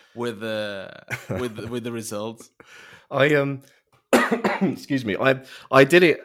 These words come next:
Speaker 2: I didn't have the same setup as I have now. I had a, I had a cheap, like, thirty, thirty pound microphone from Amazon, like a U S B thing. Um, I was,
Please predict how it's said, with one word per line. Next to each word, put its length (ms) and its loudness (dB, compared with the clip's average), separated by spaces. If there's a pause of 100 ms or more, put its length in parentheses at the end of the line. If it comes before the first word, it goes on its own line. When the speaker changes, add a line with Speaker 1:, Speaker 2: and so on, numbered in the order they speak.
Speaker 2:
I 80 4
didn't 180 2
have 120 4
the 60 0
same 300 2
setup 380 2
as 100 -4
I 100 2
have 240 -2
now. 120 -2
I 60 -2
had 120 -2
a, 140 -4
I 60 -2
had 80 -4
a 60 -4
cheap, 440 -4 (440)
like, 220 0
thirty, 460 0
thirty 340 0
pound 440 -2
microphone 600 -4
from 180 -6
Amazon, 560 -4 (520)
like 180 -4
a 40 -6
U 180 -2
S 120 -4
B 200 -2
thing. 400 -6 (420)
Um, 680 -4 (460)
I 480 -2 (220)
was, 600 -4